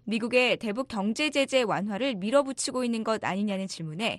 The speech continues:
미북, 남북 간 모든 외교 채널은 열려 있고 하노이 회담 이후에도 우리는 어떻게 진전해 나갈지에 대해 대화해 왔다고 밝힌 겁니다. 폼페오 장관은 이어 해마다 열리는 북한 최고 인민회의는 북한 지도자가 주민을 대상으로 연설하는 중요한 날이라면서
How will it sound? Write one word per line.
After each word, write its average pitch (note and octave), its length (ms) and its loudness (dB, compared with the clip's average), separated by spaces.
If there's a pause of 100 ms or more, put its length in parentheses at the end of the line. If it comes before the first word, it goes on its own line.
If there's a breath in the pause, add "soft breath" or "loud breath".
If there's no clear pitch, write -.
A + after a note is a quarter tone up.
(300 soft breath)
미북, A3+ 560 0
남북 F#3 360 0
간 A#3+ 360 2
모든 A3+ 280 -2
외교 F#3+ 300 0
채널은 C4 460 -2
열려 F#3 260 -2
있고 E3+ 400 -4 (300 loud breath)
하노이 E4 380 0
회담 C#4+ 340 0
이후에도 G3+ 420 0
우리는 G3 380 -2
어떻게 C4 440 -2
진전해 C4 540 0
나갈지에 G#3 460 0
대해 G#3+ 340 -2 (240 loud breath)
대화해 A3+ 380 2
왔다고 F#3 420 -4
밝힌 F3+ 260 -6
겁니다. C#3+ 440 -8 (720 soft breath)
폼페오 D#4 320 2
장관은 D4 440 2
이어 C4+ 280 6
해마다 E4+ 500 2
열리는 C#4+ 320 2
북한 B3+ 360 0
최고 E4 360 -4
인민회의는 A3+ 800 0
북한 A#3 280 -4
지도자가 A#3 720 2
주민을 C#4 480 0
대상으로 B3 540 0
연설하는 G#3 560 -2
중요한 C4 480 0
날이라면서 F3 680 0